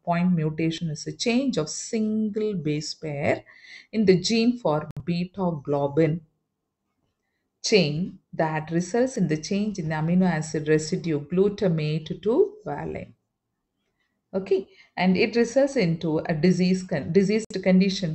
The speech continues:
called as sickle cell anemia. இதுதான் நம்ம சொன்னது இப்போ.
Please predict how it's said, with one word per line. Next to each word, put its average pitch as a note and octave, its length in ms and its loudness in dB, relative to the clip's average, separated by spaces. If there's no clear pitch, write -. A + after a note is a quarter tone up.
called D#3+ 320 0
as D3 220 0
sickle E3+ 360 -6
cell D3+ 200 -6
anemia. F3 580 -8
இதுதான் E3 360 -6
நம்ம D3 220 -4
சொன்னது C#3 440 -10
இப்போ. C#4 480 -4